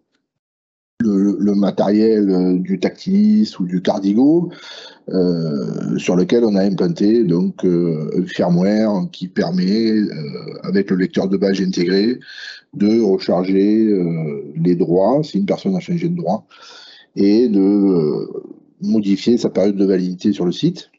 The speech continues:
Et de la même manière, nous,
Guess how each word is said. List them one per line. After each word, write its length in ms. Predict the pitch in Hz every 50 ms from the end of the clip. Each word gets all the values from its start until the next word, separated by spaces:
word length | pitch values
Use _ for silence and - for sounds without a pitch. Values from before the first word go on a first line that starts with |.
| _ _ _ _ _ _ _ _ _ _ _ _ _ _ _ _ _ _ _ _ _ - - - - _ -
Et 60 | 101
de 100 | 107 110
la 80 | 110
même 180 | 113 127 127 127
manière, 540 | 120 113 110 113 117 135 151 165 175 170 160
nous, 960 | 131 120 117 117 113 117 113 113 110 110 107 101 98 95 92 90 69 69 67